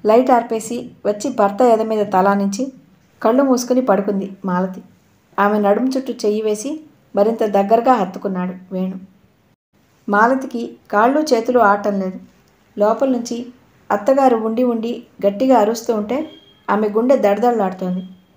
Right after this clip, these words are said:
తను రెండు కాన్పులు కంది. ప్రసవ వేదన అంటే ఏమిటో తెలుసు, కానీ ఒక బిడ్డకి జన్మనివ్వడానికి అత్తగారు చావు బ్రతుకుల మధ్య ఊగిసలాడుతుంటే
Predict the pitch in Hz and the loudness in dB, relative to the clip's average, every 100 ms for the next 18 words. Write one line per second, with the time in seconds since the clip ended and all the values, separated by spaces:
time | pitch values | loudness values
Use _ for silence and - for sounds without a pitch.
0 | _ - 233 240 220 226 226 214 247 262 | _ -4 2 2 2 0 2 2 0 -2
1 | 254 190 190 190 - _ _ - 214 226 | -2 -2 -4 -8 -16 _ _ -4 0 2
2 | 294 285 254 240 240 226 220 262 - - | 4 4 4 2 0 -2 0 0 0 0
3 | 208 240 262 254 196 196 202 - _ _ | 2 2 2 0 -2 -4 -10 -16 _ _
4 | - 208 262 330 - _ _ - 208 220 | -6 -4 -2 -6 -10 _ _ -2 0 2
5 | 214 214 285 285 226 214 240 254 226 214 | 2 4 4 2 0 2 2 0 0 0
6 | 208 208 214 - _ _ _ - 202 202 | -2 -4 -8 -8 _ _ _ -4 -4 0
7 | 262 262 233 - - - 208 240 262 254 | 2 4 2 -4 -12 -2 4 4 4 2
8 | 254 220 202 202 208 208 247 247 208 196 | 0 -2 0 0 0 0 0 -2 0 0
9 | 202 196 240 320 - | 0 -2 -2 -2 -6